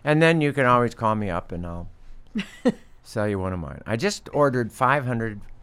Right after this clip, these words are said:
Speaker 1: more books. I, you know, I just ran out. And so, um,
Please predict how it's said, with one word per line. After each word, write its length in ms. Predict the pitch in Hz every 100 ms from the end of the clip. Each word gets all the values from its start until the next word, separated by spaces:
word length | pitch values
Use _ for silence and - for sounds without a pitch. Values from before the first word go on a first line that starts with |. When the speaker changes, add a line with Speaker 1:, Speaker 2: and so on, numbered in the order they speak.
| - - 107
Speaker 1:
more 400 | 113 104 107 104 104 - - - - - 78
books. 480 | 82 - - - - - - - -
I, 220 | 113 - -
you 120 | 120
know, 120 | 113
I 160 | 95 120
just 260 | 135 131
ran 300 | 110 135 160
out. 400 | 160 208 - - - - - - - - - - -
And 240 | - 123 123
so, 560 | - 143 131 127 120 -
um, 520 | 117 113 110 110 110